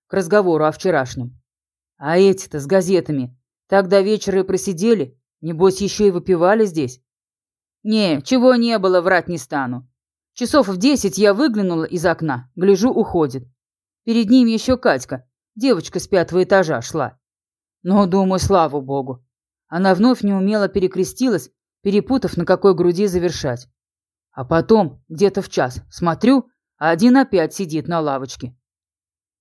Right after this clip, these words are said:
«Катя, это Ефимцева, что ли?» Я задал очень важный для себя вопрос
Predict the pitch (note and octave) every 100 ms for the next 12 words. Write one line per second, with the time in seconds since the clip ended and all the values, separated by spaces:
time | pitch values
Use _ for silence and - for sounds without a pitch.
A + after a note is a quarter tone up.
0 | _ _ - D#3+ C3+ C#3+ - D3+ C3 E3
1 | F#3 F#3+ D4 C4 D#3+ D3+ - C3+ B2 -
2 | _ _ _ _ _ _ D3 G3+ F#3+ A#3
3 | A3 A3 - A3+ B3+ A#3+ G3 G#3 G#3+ A3
4 | G3 G3 F#3+ F#3 F3 F3+ F3+ C3+ A2